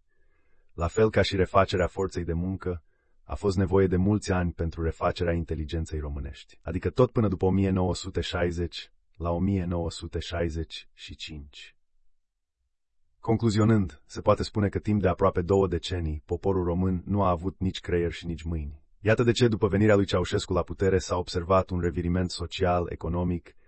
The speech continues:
cultural sau chiar sportiv. Că înainte de o mie nouă sute șaizeci și cinci eram de râsul curcilor și în Europa și în lume. Așadar, nu Ceaușescu a mișcat țara, ci țara pe el.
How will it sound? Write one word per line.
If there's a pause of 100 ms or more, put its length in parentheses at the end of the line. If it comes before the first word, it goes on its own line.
(160)
cultural
sau
chiar
sportiv. (640)
Că
înainte
de
o
mie
nouă
sute
șaizeci
și
cinci
eram
de
râsul
curcilor
și
în
Europa
și
în
lume. (760)
Așadar,
nu
Ceaușescu
a
mișcat
țara, (460)
ci
țara
pe
el.